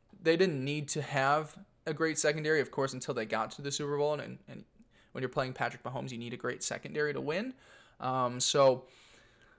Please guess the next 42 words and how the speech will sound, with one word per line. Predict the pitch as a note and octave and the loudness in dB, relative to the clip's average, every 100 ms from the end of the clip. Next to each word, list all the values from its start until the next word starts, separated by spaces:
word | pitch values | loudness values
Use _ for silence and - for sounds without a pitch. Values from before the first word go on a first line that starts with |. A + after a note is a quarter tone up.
| _ - _ _ | _ -20 _ _
the | D#3 | -2
forty-niners, | F3+ A#3 A#3 G#3+ G#3+ G#3 G#3 - - | 6 8 10 10 10 8 6 0 -4
coaching | - F#3+ G3+ G3 | 0 2 2 0
is | D#3 | -2
great. | C3+ D#3 D#3+ D#3 - - _ _ _ _ _ _ _ _ _ - | -2 0 0 0 -6 -8 _ _ _ _ _ _ _ _ _ -2
Offensively, | C#3+ C#3+ E3+ D#3+ D#3 | 0 0 0 -2 -2
they're | D3+ D3 | -2 -2
gonna | C#3+ | -2
be | C#3 | -4
just | C3+ D3+ D3 E3 | 0 2 2 -2
as | D3 | -4
good. | D3+ C#3 | -2 -2
They're | C3+ | 0
not | B2 C#3 | -2 -2
gonna | D#3 | -4
miss | D#3 D3 D3 | -4 -2 -2
a | |
beat, | C#3 C#3 C3+ | -4 -6 -8
you | B2+ | -6
know, | C3+ C3 | -4 -2
with, | B2+ B2+ | -2 -4
with | C3 B2+ | -6 -6
losing, | C3+ C3 C3 C3 | -6 -6 -6 -8
you | B2 | -6
know, | B2+ | -6
Joe | B2+ C3 | -4 -4
Staley | C3 C3+ B2+ | -2 -4 -4
'cause | B2 B2+ | -4 -8
they | A#2+ | -6
replace | A#2+ B2+ C3+ A2+ - | -8 -4 -4 -2 -4
him. | A2+ A#2+ A2 | -6 -8 -10
You | |
know, | A#2+ A#2+ | -10 -8
losing | A#2+ C3+ C#3+ | -8 -6 -4
Marquise | C3 B2+ C3+ - | -4 -4 -4 -4
Goodwin, | C3 B2 B2 | -4 -4 -6
you | |
draft | A#2+ A#2+ A#2 | -6 -8 -6
Brandon | A#2 B2 | -6 -4
Ayuk. | B2+ B2+ A#2+ B2 | -4 -4 -4 -6
Deebo | C3 B2+ C3+ | -4 -2 0
Samuel | - C3+ C3 C3+ B2+ B2+ | 0 0 -2 0 0 0